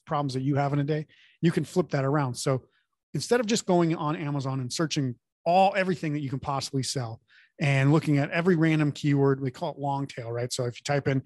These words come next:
you know, a longer tail keyword, you might find, you know, easier competition. Well, in reality, the sales might not actually be there 'cause all the tools that we have available to us to help us find, um, sales volumes and such, and such, it doesn't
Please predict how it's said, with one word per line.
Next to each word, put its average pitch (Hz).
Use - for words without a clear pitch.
you 160
know, 131
a -
longer 160
tail 147
keyword, 131
you 143
might 143
find, 135
you 139
know, 127
easier 165
competition. 135
Well, 170
in 156
reality, 160
the 135
sales 226
might 156
not 160
actually 139
be 156
there 117
'cause 139
all 208
the 233
tools 190
that 156
we 143
have 135
available 147
to 135
us 123
to 143
help 143
us 135
find, 147
um, 127
sales 170
volumes 165
and 160
such, -
and 147
such, 190
it 170
doesn't 233